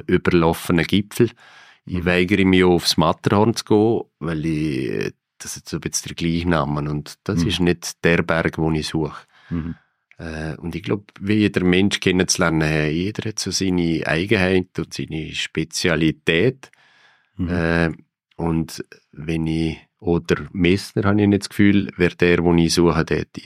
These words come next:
Speaker 1: dort, äh, eher so ein, kann dir den Namen nicht sagen, aber eher ein, wo Natur sucht und wo so das Verlassene sucht und wo wahrscheinlich, äh,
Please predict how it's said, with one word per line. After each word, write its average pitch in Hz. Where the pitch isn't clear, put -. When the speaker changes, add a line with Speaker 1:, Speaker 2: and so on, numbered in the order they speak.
Speaker 1:
dort, -
äh, 78
eher 78
so -
ein, 71
kann -
dir -
den -
Namen 73
nicht 82
sagen, 73
aber 67
eher 78
ein, 78
wo 78
Natur 82
sucht 87
und 71
wo 71
so 69
das -
Verlassene 80
sucht 76
und 76
wo 76
wahrscheinlich, 92
äh, 73